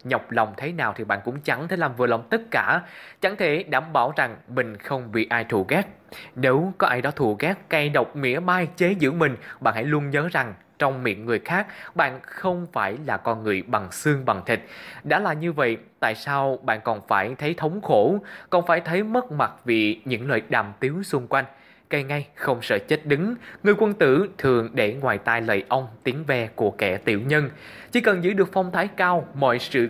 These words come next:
tình bên ngoài đều không thể làm bạn khó xử. Cổ nhân nói, "Ấy là cái dĩ bất biến, ứng vạn biến", nghĩa là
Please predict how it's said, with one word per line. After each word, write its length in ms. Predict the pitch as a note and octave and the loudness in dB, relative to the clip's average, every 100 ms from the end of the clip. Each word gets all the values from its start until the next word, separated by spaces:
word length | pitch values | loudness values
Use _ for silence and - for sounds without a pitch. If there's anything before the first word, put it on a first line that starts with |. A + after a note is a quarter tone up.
| - | 0
tình 240 | C#3 A#2 B2 | -2 -2 -2
bên 240 | C#3+ C3 | -2 0
ngoài 260 | A#2+ A2+ G#2 - - | 2 2 0 -8 -6
đều 300 | F3+ F3+ F3 F3 | 0 2 2 0
không 280 | F#3 E3 D#3+ | 0 0 0
thể 100 | C#3+ | 0
làm 160 | C#3 | 2
bạn 160 | G#2+ G2 | 0 -2
khó 280 | - C3+ F3+ | -2 -2 0
xử. 360 | C3 G#2+ E3 - - - - | 2 2 2 -4 -18 -20 2
Cổ 120 | F#3 | 4
nhân 200 | G3+ F#3+ | 4 2
nói, 280 | F3 E3+ A3 - _ | 2 2 -2 -10 _
"Ấy 360 | D3 D3+ G#3 G#3+ | 0 0 -2 -2
là 240 | B2+ G2 | 0 0
cái 420 | - - B2+ F3 A3 - - | -2 -2 -2 -2 -8 -14 -4
dĩ 280 | A#2+ G#2 A2+ | 0 0 0
bất 280 | F3 F3+ | -2 -2
biến, 340 | D3+ C3+ F#3 A#3+ - - | 0 0 0 -4 -8 0
ứng 320 | C#3+ D3 G#3+ | 2 2 -2
vạn 280 | C#3 G#2 A#2+ | 0 0 0
biến", 260 | C3 G#3 A#3+ - - - | -2 -2 -12 -20 -20 -2
nghĩa 140 | E3+ | 2
là 420 | G3 D#3 C#3+ B2+ | 4 6 6 2